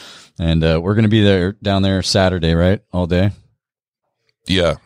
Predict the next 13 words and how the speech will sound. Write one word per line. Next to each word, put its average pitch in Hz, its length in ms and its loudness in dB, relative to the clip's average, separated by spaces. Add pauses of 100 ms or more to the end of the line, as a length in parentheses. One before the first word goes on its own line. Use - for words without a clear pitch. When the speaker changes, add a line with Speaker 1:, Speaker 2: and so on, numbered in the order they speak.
(140)
Speaker 2:
Yeah, 90 360 0
we'll 90 140 -4
be 92 280 -2
in 92 140 -4
the, 87 240 -6
um, 80 300 -4
the - 100 -14
Cal 92 260 0
Trout 82 380 0
booth 113 460 -4
all 87 160 2
day 87 180 -2
Saturday. 76 540 -2